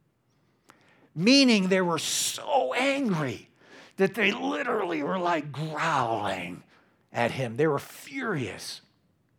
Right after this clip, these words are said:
And then after Stephen gets this heavenly vision, it says they cried out with a loud voice.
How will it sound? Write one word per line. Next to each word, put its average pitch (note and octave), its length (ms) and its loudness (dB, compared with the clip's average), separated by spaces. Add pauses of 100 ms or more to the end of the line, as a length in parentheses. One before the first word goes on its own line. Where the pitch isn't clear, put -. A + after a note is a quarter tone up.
(1400)
And E3 140 0
then A3+ 160 4
after G#3+ 300 4
Stephen A#3+ 500 2
gets G#3 240 4
this F#3+ 220 2
heavenly A3 440 2
vision, G#3+ 600 0 (260)
it E3+ 220 2
says G#3 340 4
they F3 160 6
cried A3+ 560 4
out A3 240 8
with G3 120 4
a G3 40 2
loud F#3 420 4
voice. A3 640 4